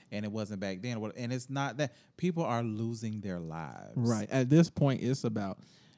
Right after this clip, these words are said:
Speaker 2: y'all coming together because the, once this happened, everybody should have, all, everybody who Congress, from the president, White House on down, stop what you're doing.
Speaker 1: Yeah,
Speaker 2: We
Speaker 1: we,
Speaker 2: all need to get
Speaker 1: we,
Speaker 2: to
Speaker 1: we,
Speaker 2: D C.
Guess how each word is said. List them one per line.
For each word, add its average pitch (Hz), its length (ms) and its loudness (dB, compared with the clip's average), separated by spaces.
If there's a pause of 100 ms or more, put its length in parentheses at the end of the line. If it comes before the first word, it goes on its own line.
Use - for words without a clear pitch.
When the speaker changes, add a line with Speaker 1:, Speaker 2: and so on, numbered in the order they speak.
(120)
Speaker 2:
y'all 123 420 4 (100)
coming 113 260 2
together 107 380 2
because 101 280 -2
the, - 100 -6 (540)
once 147 500 4
this 160 160 4
happened, 147 300 2
everybody 127 400 2
should 113 180 -8
have, 113 100 -8 (160)
all, 147 300 0 (180)
everybody 156 540 2
who 131 400 -2 (100)
Congress, 135 600 0 (920)
from 127 180 4
the 110 40 -2
president, 131 420 2
White 131 240 0
House 131 200 -6
on 123 180 2
down, 104 340 0 (760)
stop 135 300 2
what 131 140 0
you're 135 80 2
doing. 107 380 6 (240)
Speaker 1:
Yeah, 139 220 2
Speaker 2:
We 101 200 6
Speaker 1:
we, 156 120 12
Speaker 2:
all 139 200 12
need 139 180 10
to 123 80 4
get 123 320 6
Speaker 1:
we, 147 180 2
Speaker 2:
to 127 100 12
Speaker 1:
we, 165 60 12
Speaker 2:
D 160 180 12
C. 147 340 12